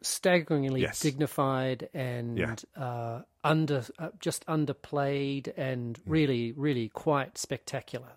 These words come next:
Speaker 1: Uh, if, if, uh, it's entirely the wrong word, uh, but just so subtle and so alive. And, uh,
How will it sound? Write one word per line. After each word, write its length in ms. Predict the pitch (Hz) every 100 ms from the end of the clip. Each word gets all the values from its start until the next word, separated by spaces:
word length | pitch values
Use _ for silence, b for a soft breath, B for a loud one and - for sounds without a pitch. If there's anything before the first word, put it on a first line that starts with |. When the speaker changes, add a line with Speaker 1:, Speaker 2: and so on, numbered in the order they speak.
| -
Speaker 1:
Uh, 220 | 135 131 175
if, 140 | - -
if, 200 | - -
uh, 80 | 123 - _
it's 160 | - - - _ _
entirely 520 | 180 - - 151 131
the 100 | 123
wrong 260 | 123 120 123
word, 320 | 120 117 117 _ 135
uh, 300 | 120 120 117 B B B B B
but 120 | -
just 220 | - -
so 260 | - 180 170
subtle 520 | 151 139 113 - 135
and 200 | 135 113
so 360 | - - 143 131
alive. 480 | 113 110 110 110 -
And, 440 | 151 131 123 117 117 _ _
uh, 280 | 135 123